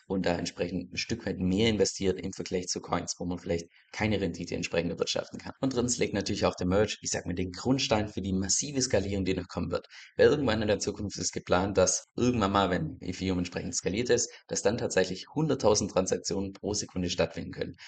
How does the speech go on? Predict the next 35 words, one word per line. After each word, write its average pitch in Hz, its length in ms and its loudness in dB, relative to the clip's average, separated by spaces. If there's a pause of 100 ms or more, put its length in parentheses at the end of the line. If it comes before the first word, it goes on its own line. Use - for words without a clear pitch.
(200)
Und - 100 -4
ich 156 80 2
persönlich 120 360 2
habe 104 100 4
mir 101 100 2
auch 95 100 0
da 98 200 2
schon 92 240 -4
verschiedene 95 440 -2
Kalkulationen 95 760 -2
von - 140 -6
irgendwelchen 92 360 0
Analysten 92 440 0
angeschaut. 95 440 4 (260)
Die 98 100 -4
gehen 147 200 2
davon - 220 0
aus, 110 240 4
dass - 160 0
wahrscheinlich 95 300 -2
die 95 120 -6
Transaktionskosten 98 1040 -2
irgendwo, 123 580 2
also - 280 -2 (300)
je 98 120 -4
nach 95 160 -2
Marktlage 95 500 0
und 95 120 0
so - 80 -4
weiter, 92 260 0
je 90 140 -4
nach 85 140 -10
Angebot 95 380 0
und 92 60 -6
Nachfrage, 92 540 2